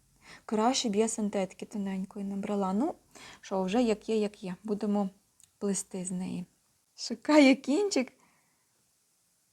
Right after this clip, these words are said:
бо хочу заради цікавості,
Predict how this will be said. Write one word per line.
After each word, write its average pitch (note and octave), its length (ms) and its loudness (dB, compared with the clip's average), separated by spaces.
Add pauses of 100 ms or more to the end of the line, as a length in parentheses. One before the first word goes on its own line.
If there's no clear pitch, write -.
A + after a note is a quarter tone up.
(120)
бо A#3 200 2
хочу C#4 360 4
заради A#3+ 360 6
цікавості, C4 1500 2